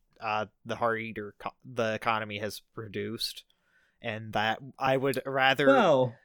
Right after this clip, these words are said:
Speaker 1: su-, try to supply him another set of opal over tr-, accidentally releasing this guy.
Speaker 2: I'll cut you a deal with what they say, one last chance.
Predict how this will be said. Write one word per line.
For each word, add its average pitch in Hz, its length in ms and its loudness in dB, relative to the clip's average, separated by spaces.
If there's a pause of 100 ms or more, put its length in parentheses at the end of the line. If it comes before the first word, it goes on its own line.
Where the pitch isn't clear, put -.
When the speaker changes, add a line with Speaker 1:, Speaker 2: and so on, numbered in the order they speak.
(220)
Speaker 1:
su-, - 260 -2
try 143 280 6
to 143 100 -2
supply 135 380 2
him 127 100 -4
another 120 480 -4
set 120 240 2
of 113 240 -4
opal 120 520 -2 (240)
over 113 600 0 (840)
tr-, - 160 -6 (220)
accidentally 131 580 0
releasing 123 500 -4
this 113 220 -4
guy. 127 380 0 (1160)
Speaker 2:
I'll 247 480 6
cut 208 300 -2
you 151 180 -2
a 135 60 4
deal 117 480 -2
with 113 440 -4 (340)
what 185 160 2
they 175 160 2
say, 170 460 2 (400)
one 160 260 0
last 156 300 2
chance. 175 560 -2